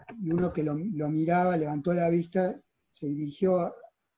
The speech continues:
me miró y me dice, "Che, ¿vos hiciste esto?". "Sí", le digo. Me dice, "¿Sabés que te voy a decir algo?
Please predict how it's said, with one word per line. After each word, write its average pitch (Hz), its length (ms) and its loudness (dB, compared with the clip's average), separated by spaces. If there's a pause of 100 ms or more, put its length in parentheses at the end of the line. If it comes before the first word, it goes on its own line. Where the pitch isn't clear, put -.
(200)
me 127 120 -8
miró 190 460 6
y 180 40 2
me 160 100 0
dice, 165 240 -2
"Che, 180 180 2
¿vos 185 240 0
hiciste 180 560 0
esto?". 190 340 2
"Sí", 175 340 -2
le 143 140 -2
digo. 143 280 -6 (540)
Me - 80 -4
dice, 156 300 0
"¿Sabés 175 280 -2
que 190 100 4
te 156 120 0
voy 170 160 2
a 170 40 0
decir 165 280 0
algo? 185 580 2